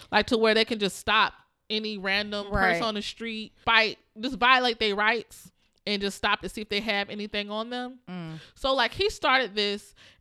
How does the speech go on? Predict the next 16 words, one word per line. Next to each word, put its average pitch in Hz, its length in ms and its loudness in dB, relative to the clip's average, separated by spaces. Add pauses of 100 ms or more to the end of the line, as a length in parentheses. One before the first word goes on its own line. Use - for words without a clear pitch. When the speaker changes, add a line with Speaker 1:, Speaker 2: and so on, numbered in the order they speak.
(120)
Speaker 1:
and 240 200 -2
they 285 140 0
were 285 320 0
applauding 277 640 0
him. 277 320 -6
A 214 40 -4
lot 240 180 2
of 254 100 -2
people, 254 400 2
especially 196 400 0
white 202 180 4
people, 220 160 2
were 190 100 2
applauding 214 420 2
him 220 260 0
to 185 320 -2